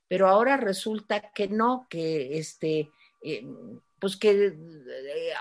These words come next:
a-, hay que hacer el escarnio, pero de los otros. De los propios, pues como que ya se nos olvidó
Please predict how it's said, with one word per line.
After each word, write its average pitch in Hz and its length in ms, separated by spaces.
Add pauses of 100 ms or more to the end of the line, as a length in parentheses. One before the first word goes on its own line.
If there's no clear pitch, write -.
a-, 294 340
hay 277 200
que 339 120
hacer 233 360
el 226 180
escarnio, 190 1000
pero 165 200
de 156 120
los 147 280
otros. - 600 (260)
De 208 120
los 208 240
propios, 269 600
pues 160 180
como 180 300
que 175 140
ya 185 180
se 196 140
nos 175 280
olvidó 185 640